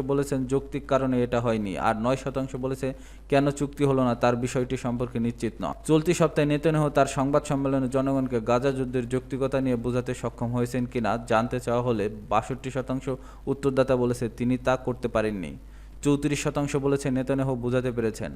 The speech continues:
আর চার শতাংশ বলেছেন তারা নিশ্চিত নন। বৃহস্পতিবার নেতানিয়াহু বলেছিলেন কাতারের যুদ্ধবিরতি নিয়ে আলোচনাকারী ইসরায়েলের প্রতিনিধি দলের সর্বশেষ কাজ সম্পর্কে তিনি জানেন না। ইসরায়েলের প্রধানমন্ত্রী এই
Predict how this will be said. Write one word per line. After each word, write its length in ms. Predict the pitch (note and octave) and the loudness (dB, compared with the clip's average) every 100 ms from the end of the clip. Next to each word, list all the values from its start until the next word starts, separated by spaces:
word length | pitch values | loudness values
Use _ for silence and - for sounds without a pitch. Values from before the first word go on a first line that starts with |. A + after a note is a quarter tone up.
| - | -2
আর 60 | G#2 - | -2 0
চার 140 | A#2 B2 | -2 -2
শতাংশ 300 | B2+ B2+ B2+ C3 B2 | -2 -2 -2 -2 -2
বলেছেন 280 | B2 B2+ C3 | -2 -2 -2
তারা 140 | A2+ A2+ | -2 0
নিশ্চিত 360 | A2+ A#2+ A#2+ - | -2 -4 -6 -6
নন। 200 | D2+ C2 - B2 B2 | -6 -6 -8 -6 4
বৃহস্পতিবার 640 | D3 D#3 F3 E3 D#3 D3 | 6 6 4 4 6 6
নেতানিয়াহু 360 | D3 D3+ D3+ D3+ | 4 4 4 6
বলেছিলেন 460 | C#3+ C#3 C#3 A2+ A2 | 6 6 4 0 2
কাতারের 460 | A#2+ A#2+ C#3+ C#3 B2+ | 4 4 4 2 2
যুদ্ধবিরতি 520 | B2+ C3 C3+ C#3 C#3 | 0 2 2 2 2
নিয়ে 200 | C3 A#2+ - | 2 2 4
আলোচনাকারী 600 | A#2+ B2 C#3+ C#3 C3+ C3 C3+ - B2 | 2 2 2 0 2 0 0 -2 -2
ইসরায়েলের 400 | C3 C3+ C3+ B2+ | 4 4 4 0
প্রতিনিধি 420 | B2+ C3 C3 B2+ A#2+ | -2 0 0 0 4
দলের 220 | B2+ A#2 - | 4 4 2
সর্বশেষ 480 | B2 B2 C3 - B2 - - | 0 0 0 0 -2 -2 2
কাজ 220 | A#2+ A#2 A2+ - - | 4 4 2 -8 -4
সম্পর্কে 360 | A#2+ A#2+ A#2+ | -2 -2 -2
তিনি 220 | A2+ A#2+ A#2 A#2 | -2 0 2 2
জানেন 220 | A2+ G#2 F2+ | 2 0 -2
না। 80 | B1+ - - A#2 | -4 -8 -6 -4
ইসরায়েলের 400 | A#2+ C#3+ C3+ C#3 | 2 4 4 2
প্রধানমন্ত্রী 520 | B2+ C3+ C#3+ C#3 C#3 A#2+ | 0 0 2 0 0 0
এই 80 | A2 | 0